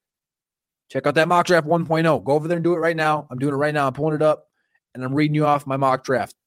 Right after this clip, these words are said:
Pick one, Houston Texans, Bryce Young. Pick two, Chicago Bears, Will Anderson. Pick three, Detroit Lions, Jalen Carter. And pick four, Seattle Seahawks, Brian Bresee from Clemson.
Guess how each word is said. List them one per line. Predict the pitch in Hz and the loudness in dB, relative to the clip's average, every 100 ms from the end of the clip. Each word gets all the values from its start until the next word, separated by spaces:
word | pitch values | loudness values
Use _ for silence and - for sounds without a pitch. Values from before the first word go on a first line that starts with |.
| - | -4
Pick | 170 | -2
one, | 170 180 131 | 2 2 0
Houston | 113 165 156 | -2 -4 -4
Texans, | - 156 - 120 | -4 -4 -4 -4
Bryce | 139 147 139 | 0 0 0
Young. | 165 143 120 | 0 0 -2
Pick | 160 156 | -6 -6
two, | - 180 123 - _ _ | -2 -2 -2 -10 _ _
Chicago | - 175 160 | -4 -2 0
Bears, | 151 165 151 120 | 2 2 2 0
Will | 143 156 | -2 0
Anderson. | 160 160 147 156 | -2 -4 -2 -6
Pick | 147 160 | -4 -8
three, | - 151 160 160 | -6 -2 0 0
Detroit | 143 151 160 151 | -2 -2 0 0
Lions, | 139 143 147 131 127 135 | 0 0 0 -4 -8 -8
Jalen | 131 143 135 | -4 -2 -4
Carter. | - 151 143 131 | -2 0 0 -2
And | 127 | -8
pick | - 139 | -8 -10
four, | - 151 143 123 _ _ _ _ _ _ _ _ | -4 -2 0 -2 _ _ _ _ _ _ _ _
Seattle | - - 165 | -8 0 0
Seahawks, | 147 165 147 131 - | 0 0 0 -2 -8
Brian | 127 139 143 147 143 139 _ - | -6 0 2 2 -4 -8 _ -12
Bresee | - 143 143 131 101 - _ | -4 -2 0 -2 -4 -12 _
from | _ 143 | _ -8
Clemson. | 135 - 156 160 - - | -6 -4 -4 -2 -4 -6